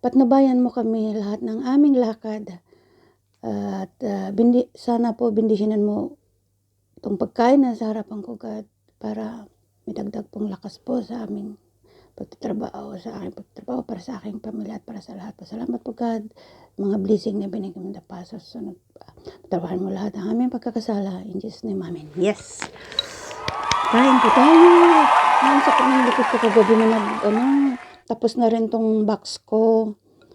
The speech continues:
na naimpake ko yung aking mga ibang mga gamit para and wala na akong, kasi isin namin sa, ano, March, sabay kami ni Lina.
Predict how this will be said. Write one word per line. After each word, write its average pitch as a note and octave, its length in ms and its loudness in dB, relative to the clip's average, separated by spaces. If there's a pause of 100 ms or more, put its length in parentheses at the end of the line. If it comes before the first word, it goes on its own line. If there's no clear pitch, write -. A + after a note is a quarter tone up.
(200)
na G#3+ 180 -4 (800)
naimpake G#3+ 880 0
ko A3 80 2
yung G#3+ 400 2
aking A3 400 -2
mga G#3+ 320 0
ibang G3+ 240 0
mga G#3 400 0
gamit C4+ 420 2 (680)
para A3+ 560 0 (2500)
and G#3 280 4
wala G3+ 200 4
na G3+ 200 4
akong, F#3 280 0
kasi A#3 240 2
isin A#3+ 240 2
namin A3+ 400 0
sa, G3+ 240 0
ano, G3+ 160 2
March, G#3+ 320 -2
sabay G3 320 0
kami G3+ 240 4
ni G3 160 6
Lina. E3+ 400 4